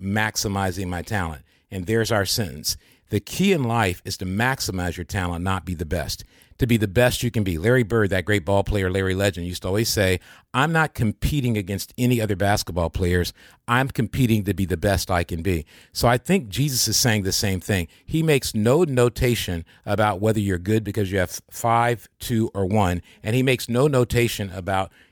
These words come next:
hey, make sure you're the best. Now, he did that before because he tells the story, I think in John two, about the parable of the wedding and the wine. And, and it says they saved the best for the last. The wine Jesus made was the best.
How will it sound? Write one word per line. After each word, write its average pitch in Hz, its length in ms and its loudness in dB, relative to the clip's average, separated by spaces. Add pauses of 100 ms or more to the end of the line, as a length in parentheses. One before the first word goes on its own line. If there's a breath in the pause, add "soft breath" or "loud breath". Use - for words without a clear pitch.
(120)
hey, 123 180 4
make 113 220 2
sure 113 240 2
you're 98 180 2
the 90 120 -2
best. 90 340 -2 (160)
Now, 110 80 -4
he 127 140 0
did 160 220 2
that 131 180 2
before 160 340 0
because 113 300 -2
he 98 40 -8
tells 127 280 0
the 101 80 -8
story, 120 260 -2
I - 20 4
think 107 160 -6
in 98 80 -4
John 110 280 0
two, 135 260 2 (240 loud breath)
about 107 240 0
the - 80 -12
parable 117 380 0
of 104 40 -2
the 101 60 -2
wedding 110 400 2
and 98 100 -6
the 90 60 -8
wine. 120 500 0 (220 soft breath)
And, 101 240 -6
and 104 140 -2
it 90 80 -4
says 110 240 2
they 104 100 0
saved 110 300 0
the 92 80 -4
best 110 240 0
for - 100 -8
the 101 100 -2
last. 113 460 0 (240 soft breath)
The 107 80 -6
wine 127 380 2
Jesus 123 320 0
made 104 200 0
was 95 140 -8
the 110 100 -10
best. 120 400 -2